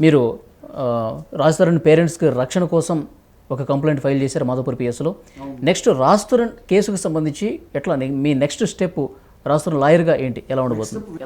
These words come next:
Speaker 2: నెక్స్ట్ స్టెప్ వేచి చూడండి. Wait and see. Seriously, మీరు వేచి చూడండి.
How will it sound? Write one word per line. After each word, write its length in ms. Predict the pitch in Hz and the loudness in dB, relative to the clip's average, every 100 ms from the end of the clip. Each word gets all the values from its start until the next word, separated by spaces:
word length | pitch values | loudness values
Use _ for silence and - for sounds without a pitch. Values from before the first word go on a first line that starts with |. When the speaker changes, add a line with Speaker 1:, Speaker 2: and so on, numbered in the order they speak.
| 131 147 | -2 0
Speaker 2:
నెక్స్ట్ 160 | 151 - | 2 4
స్టెప్ 180 | 220 165 | 4 6
వేచి 160 | 180 180 | 2 4
చూడండి. 260 | 160 120 113 - - - _ - - _ _ _ _ _ - - - | 2 2 -4 -12 -20 -20 _ -20 -20 _ _ _ _ _ -20 -16 0
Wait 140 | 151 180 | 2 2
and 80 | 151 | -2
see. 100 | 123 101 - | -6 -10 2
Seriously, 400 | 165 190 - 110 - 151 | 8 8 6 -6 -6 0
మీరు 140 | 151 143 | 2 6
వేచి 140 | 175 170 | 6 6
చూడండి. 280 | 185 208 | 6 6